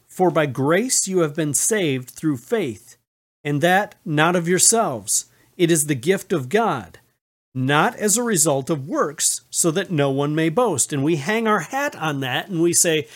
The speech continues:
"See, God has justified us without our works." That is true. However,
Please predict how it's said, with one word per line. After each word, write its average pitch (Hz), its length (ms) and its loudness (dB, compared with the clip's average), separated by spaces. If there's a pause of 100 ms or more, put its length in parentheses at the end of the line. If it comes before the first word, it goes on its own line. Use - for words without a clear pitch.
(140)
"See, 226 540 2 (260)
God 208 360 2
has 190 600 0
justified 156 960 -2
us 139 400 -2
without 175 640 0
our 208 320 4
works." - 680 -2 (400)
That 143 360 -4
is 214 300 -2
true. 269 580 -2 (240)
However, 185 920 -2